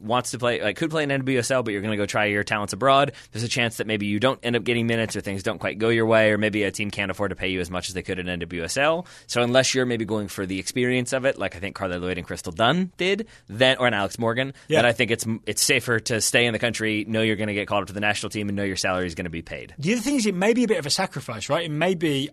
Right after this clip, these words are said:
Speaker 2: "I wanna grow women's soccer in the United States,
Speaker 1: Mm-hmm.
Speaker 2: and I'm, I have a high profile 'cause I'm a U S women's national team player, so I can do that by playing for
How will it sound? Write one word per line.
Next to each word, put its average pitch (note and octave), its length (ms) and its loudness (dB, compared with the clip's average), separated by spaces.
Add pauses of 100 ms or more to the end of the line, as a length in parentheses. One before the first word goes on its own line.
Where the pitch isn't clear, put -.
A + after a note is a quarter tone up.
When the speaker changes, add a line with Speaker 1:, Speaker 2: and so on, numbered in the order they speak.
Speaker 2:
"I D3+ 100 4
wanna D#3+ 320 2
grow C#3 640 0 (340)
women's D3+ 300 0
soccer D3 260 2
in D3 220 -4
the C#3 60 -2
United B2+ 300 -4
States, B2+ 420 -4
Speaker 1:
Mm-hmm. C3+ 180 -8
Speaker 2:
and D3 80 0
I'm, D#3 300 2 (320)
I D3+ 100 -2
have D#3+ 100 0
a C#3+ 40 -2
high D#3 200 0
profile D#3 400 2
'cause - 120 -4
I'm C#3+ 80 -4
a - 20 -2
U C#3+ 160 -2
S - 100 -8
women's C3+ 200 -4
national B2+ 220 -8
team F3 180 -6
player, F#3+ 300 0 (220)
so F3+ 160 2
I F3+ 60 4
can E3 180 0
do F3 260 0
that C#3+ 280 2
by C3+ 160 0
playing C#3+ 480 0
for C3+ 480 0